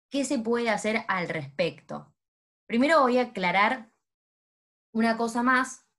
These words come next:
que ayer, diez de septiembre, fue el Día Mundial para la Prevención del Suicidio. Y acá vamos a hacer como un primer paréntesis. Voy a decir un dato que fue chequeado según la O M S.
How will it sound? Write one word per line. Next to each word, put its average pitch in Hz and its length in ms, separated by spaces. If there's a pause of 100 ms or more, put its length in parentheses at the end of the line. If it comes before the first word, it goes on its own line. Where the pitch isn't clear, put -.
(160)
que - 80
ayer, 269 400
diez 254 220
de 277 80
septiembre, 240 540
fue 226 120
el 214 80
Día 240 140
Mundial 214 420
para 220 160
la 190 140
Prevención 175 460
del 180 120
Suicidio. 147 720 (560)
Y 220 80
acá 247 500 (340)
vamos 190 220
a 190 40
hacer 190 200
como 185 280
un 202 280 (120)
primer 208 400
paréntesis. 151 800 (460)
Voy 226 80
a 226 60
decir 247 120
un 240 120
dato 247 500
que - 80
fue 208 160
chequeado 220 680
según 185 300
la 185 260
O 202 160
M 196 280
S. 190 440